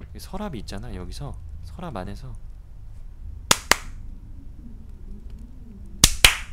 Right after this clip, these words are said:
이런 소리가 들린다고 해봐. 아니, 뭐 예를 들면은 내가 위-, 위층에서 자, 그치? 근데 남편이, 뭐 남편이 트럭 기사여가지고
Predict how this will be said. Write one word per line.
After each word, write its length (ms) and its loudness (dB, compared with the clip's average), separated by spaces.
이런 200 4
소리가 220 4
들린다고 460 0
해봐. 220 -6
아니, 160 -2
뭐 180 -2
예를 260 4
들면은 360 -2
내가 240 2
위-, 160 0
위층에서 480 -4
자, 340 -4
그치? 300 -6
근데 160 -2
남편이, 580 0
뭐 240 0
남편이 420 2
트럭 260 -2
기사여가지고 800 -2